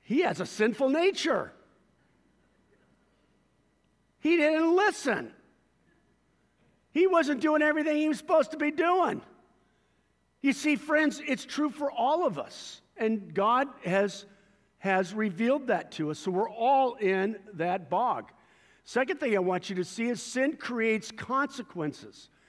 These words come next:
Brokenness in me and in you. Brokenness in our relationship with God and brokenness in our relationship with each other. We see that immediately after the man and the woman eat the forbidden fruit.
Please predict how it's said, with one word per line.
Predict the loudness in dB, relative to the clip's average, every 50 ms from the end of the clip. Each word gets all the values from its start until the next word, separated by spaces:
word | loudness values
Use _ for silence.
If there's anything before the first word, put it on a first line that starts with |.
| _ _ _ _ _ _ _ _ -12
Brokenness | -4 0 4 6 6 6 4 2 0 2 0 0 -2 -6 -12 -6 -2
in | 0 2 2 4 4 2
me | 2 2 2 2 2
and | 2 2 2
in | 0 0 0
you. | 0 0 0 2 0 0 -2 -4 -10 -20 -20 -20 _ _ _ _ _ _ _ _ _ _ _ _ _ _ -8
Brokenness | 0 4 4 6 4 4 2 0 0 0 0 0 0
in | 0 2
our | 2 2
relationship | 2 2 2 2 2 0 0 -4 -8 -8 -6 -6 -6 -4 -4
with | -8 -6 -2
God | 0 2 2 2 2 2
and | 0 -2 -4 -4
brokenness | -2 0 2 2 2 0 -2 0 0 0 0 -2 -4 -10 -16 -20 -20 -20 -20 _ _ _ -2
in | 0 2
our | 2 4
relationship | 4 2 2 2 2 2 2 0 -2 -4 -4 -4 -4 -2 -2 0 0 0 -2 -4 -12 -6
with | -2 -2 -2 0 0
each | -2 -2 -2 -2 0
other. | 0 0 0 -2 -6 -8 -10 -16 _ _ _ _ _ _ _ _ _ _ _ _ _ _ _ _ _ _
We | 0 0 2
see | 2 0 2 2 4 4
that | 6 6 6 6
immediately | 6 6 6 6 6 6 6 6 6 4 2 0 0 0 2 4
after | 2 2 2 2 0 0
the | 0 0 -2 -4 -10 -8 -4
man | 0 2 2 2 2
and | 2 0
the | 0
woman | 0 2 2 2 2 2 -2 -4 -4
eat | -2 0 0 0 -2
the | -4 -4
forbidden | -4 -4 -6 -2 0 0 2 2 0 -4
fruit. | -6 -6 -4 -2 0 0 -2 -2 -6 -10 -20 -20